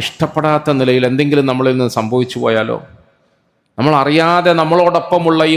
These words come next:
മലക്കുകളെ നമ്മൾ വെറുപ്പിക്കരുത്. മലക്കുകളെ നമ്മൾ വെറുപ്പിക്കരുത്. അവരുടെ പവിത്രതയ്ക്ക് യോജിക്കാത്ത തരത്തിലുള്ള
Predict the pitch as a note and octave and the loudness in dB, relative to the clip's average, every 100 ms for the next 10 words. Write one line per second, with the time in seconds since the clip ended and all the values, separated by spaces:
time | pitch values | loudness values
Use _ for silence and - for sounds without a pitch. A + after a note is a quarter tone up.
0 | D3+ C#3+ D3+ F#3+ F3 E3 D3+ - - _ | 0 0 -2 0 2 2 0 -6 -20 _
1 | - C#3 D#3+ D3 D3+ D3+ F3 C#3 E2+ D#2 | -6 0 2 2 2 0 -2 -2 -4 -6
2 | C#2+ - _ _ _ A#2 B2 C#3 E3 D3+ | -16 -20 _ _ _ -4 -2 -2 -2 0
3 | D3 C3+ C3+ D3 G#3+ G#2 - _ _ - | 2 0 0 0 -2 -8 -20 _ _ -4
4 | A#2+ C#3 - D3+ G#2+ E2 D2+ - _ _ | -2 -2 -6 -4 -6 -6 -12 -16 _ _
5 | - B2 D#3 D3+ C#3+ C3 - C3 C3+ D3+ | -2 0 2 2 2 0 0 -2 0 0
6 | C3+ C3+ - C#3 C3 - _ _ _ _ | -2 -2 -2 -2 -2 -8 _ _ _ _
7 | _ _ _ G#2+ C#3 D#3 D#3 E3 D3 D3 | _ _ _ 0 2 2 -2 -2 -2 -2
8 | C3 B2 - B2+ A#2+ | -2 -2 -2 0 0